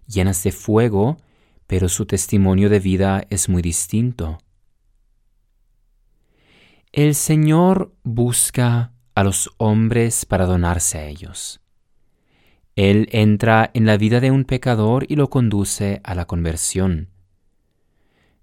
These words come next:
Nosotros como cristianos no nos tenemos que separar del pecador, por quien Jesús dio su vida.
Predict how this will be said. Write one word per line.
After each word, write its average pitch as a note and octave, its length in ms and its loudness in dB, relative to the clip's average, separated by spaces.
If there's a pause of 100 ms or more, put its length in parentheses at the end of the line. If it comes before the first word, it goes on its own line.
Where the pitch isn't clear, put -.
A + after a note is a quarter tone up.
(120)
Nosotros F#2 720 -2
como A2+ 200 0
cristianos A#2+ 760 0
no C3+ 100 2
nos D#3+ 160 0
tenemos D#3 400 -2
que D#3 100 -4
separar A2+ 500 0
del A2 140 -2
pecador, G2 560 -2 (540)
por F#2 200 -2
quien F#2+ 220 -2
Jesús - 720 -4
dio F#2+ 300 -2
su F#2 240 -4
vida. F#2 420 -2